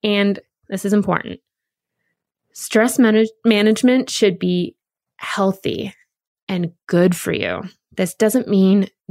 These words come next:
go bang your ex for a temporary feel-good fix, even though he's a soul-sucking nightmare.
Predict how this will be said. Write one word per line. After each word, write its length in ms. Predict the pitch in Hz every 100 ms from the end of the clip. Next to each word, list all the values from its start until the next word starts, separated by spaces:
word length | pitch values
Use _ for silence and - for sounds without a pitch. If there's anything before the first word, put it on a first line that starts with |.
| 180
go 200 | - 160
bang 300 | 180 180 190
your 180 | 175 160
ex 280 | 165 175 -
for 120 | -
a 80 | 160
temporary 760 | - - 175 170 175 170 165
feel-good 600 | 165 - 170 165 160 156
fix, 600 | 160 - - 170 160 - -
even 180 | 170
though 100 | 156
he's 140 | 156 151
a 60 |
soul-sucking 840 | 165 - 175 170 - - 160 147 147
nightmare. 540 | 147 147 98 - -